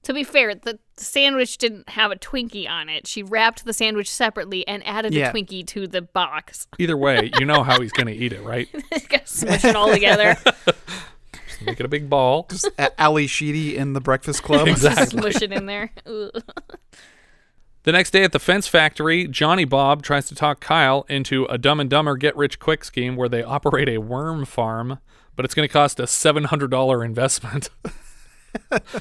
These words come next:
Speaker 3: No, thank you.
Speaker 2: I got worms.
Speaker 3: <laughs> That's what we're gonna call it.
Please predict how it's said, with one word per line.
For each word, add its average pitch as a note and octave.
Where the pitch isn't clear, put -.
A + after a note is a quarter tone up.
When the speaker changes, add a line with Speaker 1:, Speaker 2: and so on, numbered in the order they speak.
Speaker 3:
No, D#3
thank C3
you. C3
Speaker 2:
I C#3
got F3+
worms. D#3
Speaker 3:
<laughs> -
That's B2
what C3+
we're C3
gonna C3+
call F3+
it. -